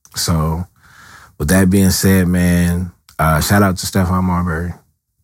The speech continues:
You know what I'm saying? Like, Stephon Xavier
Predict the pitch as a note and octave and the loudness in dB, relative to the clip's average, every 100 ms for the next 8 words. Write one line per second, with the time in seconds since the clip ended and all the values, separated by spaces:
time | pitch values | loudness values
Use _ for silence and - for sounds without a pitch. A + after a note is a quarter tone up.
0 | _ _ _ _ _ C3 D#2+ D#2 D#2 D#2+ | _ _ _ _ _ -10 -6 -4 -2 -4
1 | D#2 D2+ D#2 D#2+ D#2+ D#2+ D#2 D2+ - _ | -6 -6 -4 -4 -4 -4 -4 -6 -12 _
2 | _ - G#2+ G2+ A2 G2+ F#2+ G2 F2+ G2+ | _ -2 0 2 2 2 2 0 2 2
3 | G#2 F#2+ E2+ D#2+ E2+ | 4 2 0 -4 -8